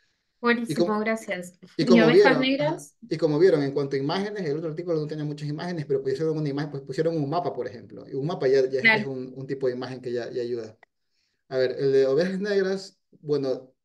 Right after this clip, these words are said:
Speaker 2: como les decía, introducción, la introducción probablemente se pueda agrandar. Al menos yo diría dos párrafos, si, si se puede, tres párrafos, para, eh, para, eh, resumir el contenido. Ahora,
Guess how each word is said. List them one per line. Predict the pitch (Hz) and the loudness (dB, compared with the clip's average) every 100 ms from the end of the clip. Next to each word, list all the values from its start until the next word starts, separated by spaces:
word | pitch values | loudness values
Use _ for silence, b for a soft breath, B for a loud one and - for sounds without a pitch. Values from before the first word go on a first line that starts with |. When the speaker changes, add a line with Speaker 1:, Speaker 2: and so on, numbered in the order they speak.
| _ | _
Speaker 2:
como | 156 147 | -2 0
les | 139 | 2
decía, | 143 | 2
introducción, | 135 139 139 135 208 202 | 2 4 4 4 2 2
la | 156 | -2
introducción | 139 135 151 | -2 -4 -4
probablemente | 143 143 143 143 | -6 -4 -4 -6
se | 143 | -8
pueda | 135 135 | -2 0
agrandar. | 135 127 131 165 180 170 b b b _ | 2 -2 -2 -2 -2 -6 b b b _
Al | 143 | -2
menos | 156 208 214 165 | 2 2 0 -2
yo | 156 | -2
diría | 165 170 165 151 | 2 2 2 0
dos | 139 156 - | -2 -4 0
párrafos, | 175 165 156 156 147 | 0 0 -4 -8 -6
si, | 151 135 | -6 -6
si | 139 | -4
se | 147 | -4
puede, | 147 160 147 | 0 0 2
tres | 143 135 | -2 -4
párrafos, | - 120 - - - _ - | -6 -10 -10 -18 -20 _ -14
para, | 120 120 _ - | -12 -12 _ -18
eh, | 131 - 123 120 123 - - - | -16 -8 -8 -8 -10 -14 -18 -14
para, | 127 123 - _ _ _ _ _ - | -12 -12 -16 _ _ _ _ _ -14
eh, | 151 131 131 | -8 -6 -6
resumir | 127 151 151 | -8 -6 -6
el | |
contenido. | 143 127 123 117 110 - _ b b b b b _ | -6 -8 -10 -10 -14 -20 _ b b b b b _
Ahora, | 143 151 135 123 - | -2 0 0 -2 -10